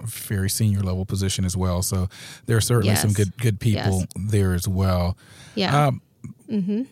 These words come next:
Speaker 1: I wanna pivot the discussion now, Angela, to social media.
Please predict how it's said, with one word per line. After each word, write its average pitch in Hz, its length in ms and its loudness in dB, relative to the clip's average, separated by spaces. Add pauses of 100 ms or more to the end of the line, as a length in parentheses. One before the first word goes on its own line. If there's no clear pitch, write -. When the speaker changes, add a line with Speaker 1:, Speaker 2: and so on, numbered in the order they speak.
Speaker 1:
I 220 80 0
wanna 330 240 -2
pivot 196 400 -2
the 131 40 0
discussion 127 640 0
now, 110 260 4
Angela, 107 840 2
to 107 380 2
social 101 580 2
media. 92 680 -2